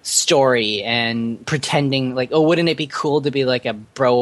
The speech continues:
like, not bro, but, like, an assassin? Yeah, I wanna be an assassin, and I wanna stab people in the face, like, stealth. Like, I feel so cool.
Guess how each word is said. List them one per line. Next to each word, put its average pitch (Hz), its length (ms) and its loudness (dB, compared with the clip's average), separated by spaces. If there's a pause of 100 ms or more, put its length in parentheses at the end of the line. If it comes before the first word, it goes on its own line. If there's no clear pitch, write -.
(100)
like, 131 220 -4
not 113 220 -4
bro, 95 220 -10
but, 131 160 -2
like, 135 120 0
an 120 80 -2
assassin? 135 680 0
Yeah, 139 200 0
I 175 40 2
wanna 185 200 2
be 143 120 -4
an 127 60 -4
assassin, 139 600 -4
and 123 140 -8
I - 20 -6
wanna 147 200 -4
stab 131 420 -4
people 135 240 -8
in 120 80 -8
the 117 80 -12
face, - 500 -6
like, 104 140 -14
stealth. - 520 -2
Like, 117 140 -10
I 147 140 2
feel 165 240 2
so 131 240 -2
cool. 135 340 2